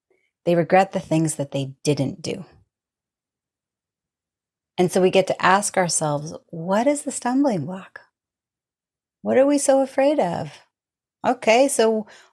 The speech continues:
what if it works? What if we learn? What if there's some stumbling blocks? Awesome. And we perpetually just recalibrate. Like, I know right now, while I'm in this chapter of recalibration,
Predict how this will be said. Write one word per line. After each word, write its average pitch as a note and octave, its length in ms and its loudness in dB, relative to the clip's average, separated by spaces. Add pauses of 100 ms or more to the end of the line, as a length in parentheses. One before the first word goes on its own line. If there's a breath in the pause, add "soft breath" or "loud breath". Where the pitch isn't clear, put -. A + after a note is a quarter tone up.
what A#3+ 160 4
if C#4 120 4
it B3+ 100 4
works? B3+ 400 2
What G#3+ 140 4
if A#3+ 160 -2
we A#3 180 2
learn? A3 500 2
What E3 120 2
if G3+ 160 -2
there's G#3+ 220 2
some G#3+ 180 -2
stumbling G#3+ 520 0
blocks? E3+ 340 -2 (100)
Awesome. F#3 600 -2 (1600 soft breath)
And G#3 120 4
we A3 100 4
perpetually A3+ 720 2
just G3+ 180 -2
recalibrate. G3+ 800 0 (720)
Like, E3+ 180 -4
I G#3 140 2
know A#3 180 4
right F#3+ 240 4
now, G3+ 320 4
while D3+ 300 4
I'm F3+ 220 0
in F3+ 160 0
this E3 160 -6
chapter E3+ 500 -4
of D#3 120 -4
recalibration, D#3+ 1160 -4